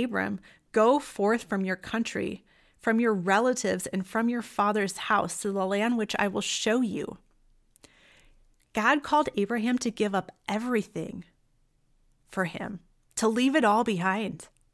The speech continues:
And Abraham went. He immediately went. And then God gave him seven blessings. "I will make you a great nation. I will bless you. I will make your name great.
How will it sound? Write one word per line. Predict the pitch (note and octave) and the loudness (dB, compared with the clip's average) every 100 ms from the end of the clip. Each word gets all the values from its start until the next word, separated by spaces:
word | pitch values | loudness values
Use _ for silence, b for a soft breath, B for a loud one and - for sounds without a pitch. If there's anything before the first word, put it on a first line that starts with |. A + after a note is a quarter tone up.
| _ _ _ _ _ _ _ _ _ _ _ _ _ _ _ _ _ | _ _ _ _ _ _ _ _ _ _ _ _ _ _ _ _ _
And | G#3+ G3+ | 0 2
Abraham | G#3+ A#3+ A3 A3+ D#3+ | 0 0 -2 -2 -2
went. | D#3+ A3 - | -2 -4 -4
He | - - G#3 | -12 0 4
immediately | G#3 F#3+ G3+ A3 G#3+ F#3+ | 4 4 2 0 -2 -2
went. | E3+ F3 G3+ F3+ - _ B B B B B _ | -4 -4 -6 -8 -14 _ B B B B B _
And | G#3+ G3+ | 0 2
then | G#3+ | 0
God | G3+ F3+ G#3+ G#3 | 0 0 0 0
gave | G#3+ G#3+ | -4 -2
him | A#3 | -4
seven | - F3 G#3 G3+ | -2 0 0 0
blessings. | E3+ F#3+ A#3+ - - F#3 - | 0 -2 -2 -4 -6 -6 -2
"I | F#3+ | 0
will | G#3+ B3+ | 0 0
make | F#3 E3+ A#3+ A#3+ | 0 0 -2 -2
you | A#3 | -2
a | A3 | -2
great | - G3+ A#3 - | -2 -4 -4 -6
nation. | D#3+ F#3+ B3 - - E3 - _ B B B - | -4 0 0 -2 -6 -8 -12 _ B B B -2
I | G#3+ | 2
will | A3 | 2
bless | F#3+ F3+ G3 B3+ - | 2 0 0 0 -2
you. | E3+ - - B B B B | -6 -8 -12 B B B B
I | A3 | 2
will | A3 | 4
make | G#3+ G#3 G#3+ A#3+ A3 | 4 4 2 0 0
your | A3+ | 0
name | G#3+ G3+ F#3+ | 0 0 -2
great. | - - G3 G#3 - - | -6 -2 -2 0 -4 -12